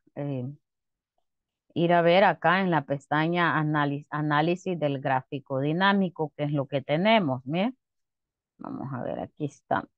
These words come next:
Tenemos acá las opciones para, eh, botones. Esto es pa-, e-, esto, lista de campos y botones de campo es refiriéndose a los campos, ¿verdad? Es a este panel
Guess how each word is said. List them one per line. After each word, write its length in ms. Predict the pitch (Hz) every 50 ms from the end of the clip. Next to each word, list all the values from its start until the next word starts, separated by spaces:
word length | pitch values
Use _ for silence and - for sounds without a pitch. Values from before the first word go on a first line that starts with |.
| _ _ _ _ _ _ _ _ _ _ _ _ _ _ _ _ _ _ _ _ _ _ _ _ _ _ _ _ _ _ _ _ _ _ _ _ _ _
Tenemos 580 | _ 170 175 180 180 185 185 190 190 202 202 220 214
acá 380 | 208 175 170 - 175 170 180
las 200 | 180 175 180 190
opciones 840 | 196 175 151 - - - 170 170 170 170 170 180 180 180 190 208 - _ _ _
para, 520 | - 170 180 175 170 170 170 180 214 330 - - _ _ _ _ _ _ _ _ _ _ _ _ _
eh, 280 | - 165 160 156 151 147
botones. 480 | 147 143 143 147 - 202 208 214 214 -
Esto 220 | 220 247 - 233
es 120 | 240 269 -
pa-, 160 | _ 175 - -
e-, 160 | - 214 220 -
esto, 400 | 226 233 - _ 226 208 196 185
lista 380 | 185 196 226 226 - - 190 185
de 140 | 180 170
campos 380 | 170 - 185 185 196 - 175 170
y 40 | 175
botones 380 | 160 156 156 - 190 202 208 196
de 120 | 196 180
campo 440 | 180 202 202 220 262 254 277 226 175
es 100 | 175 208
refiriéndose 840 | 220 185 180 - - 165 160 160 165 170 175 208 226 226 226 - 180
a 60 | 156
los 160 | 143 143 143 143 _ _
campos, 440 | - 196 226 254 233 - - 117 -
¿verdad? 440 | 135 135 135 143 175 185 175 143 143
Es 160 | 139 147 185
a 180 | 185 170 160
este 260 | 151 160 - _ 165 160
panel 520 | - - 160 165 175 202 220 247 285 285